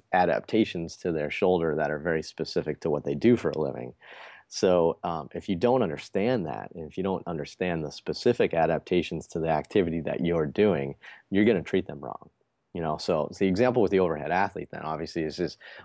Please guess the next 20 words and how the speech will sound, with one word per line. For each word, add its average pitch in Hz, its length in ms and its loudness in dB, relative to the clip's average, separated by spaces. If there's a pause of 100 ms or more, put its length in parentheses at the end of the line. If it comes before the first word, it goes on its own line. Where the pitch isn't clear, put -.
on 92 100 -2
their 82 160 -2
throwing 107 400 2
side, 80 320 0
they 82 120 -4
tend 90 240 -4
to 85 60 -2
gain 87 280 0
more 82 180 2
external 85 460 2
rotation 85 540 4
and 78 140 -6
they 82 80 -4
have 78 140 0
a - 40 -10
subsequent 87 600 -2
loss 73 280 0
of 85 100 -2
internal 80 360 0
rotation. - 520 -4